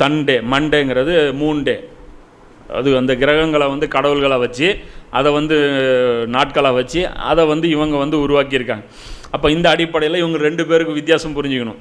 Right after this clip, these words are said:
இவங்க தான் ஒத்துக்கிறதே இல்ல, கடவுளுக்கு மகன்கிற அந்த விஷயத்தை விட்டு விட்டு, ஒத்துக்கிட்டாலும் அந்த மகனுடைய சோர்ஸ் இருக்குல்ல, எப்படி மகன்கிறது, அதுல வந்து மலைக்கும் மடுவுக்கு வந்து மனிதர்னு தான் ஒரு நம்புறாங்க ஈசா நபியை.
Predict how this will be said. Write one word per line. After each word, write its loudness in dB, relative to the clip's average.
இவங்க 0
தான் -2
ஒத்துக்கிறதே 2
இல்ல, -6
கடவுளுக்கு 2
மகன்கிற 2
அந்த -2
விஷயத்தை -2
விட்டு -2
விட்டு, -6
ஒத்துக்கிட்டாலும் 0
அந்த -4
மகனுடைய 0
சோர்ஸ் 0
இருக்குல்ல, -4
எப்படி 2
மகன்கிறது, 0
அதுல 2
வந்து -4
மலைக்கும் -2
மடுவுக்கு -2
வந்து -6
மனிதர்னு 0
தான் 2
ஒரு -4
நம்புறாங்க 0
ஈசா 2
நபியை. -4